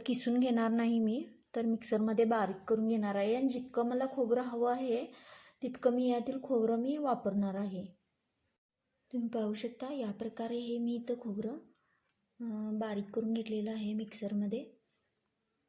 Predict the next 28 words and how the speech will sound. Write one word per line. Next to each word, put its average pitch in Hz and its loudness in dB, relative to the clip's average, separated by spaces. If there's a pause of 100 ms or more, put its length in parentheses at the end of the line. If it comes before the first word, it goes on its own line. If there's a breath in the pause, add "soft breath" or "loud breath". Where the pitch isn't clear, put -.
(1200)
म्हटलं 220 -2
तर, 233 0
अ, 233 -2 (100)
किसलेलं 247 6
खोबरं 254 2
कुस्करावं 247 2
लागतं, 247 -4 (580 loud breath)
तर 240 2
या 240 2
खोबऱ्याला 233 -2 (340)
कुस्करायचं 254 -2
नाही. 233 -4 (460 loud breath)
मी, 233 -2
इतकं - -2
मी 247 2
हे 247 0
बारीक, 220 -2
अ, 233 -2
पहिल्यांदाच 220 -2
करून 220 -2
घेतलेलं 214 -2
आहे. 254 -6 (100)
फक्त - -6
थोडंसं 233 0 (200)
भाजून 220 0
घेणार 202 0
आहे 190 -6
आता. 185 -12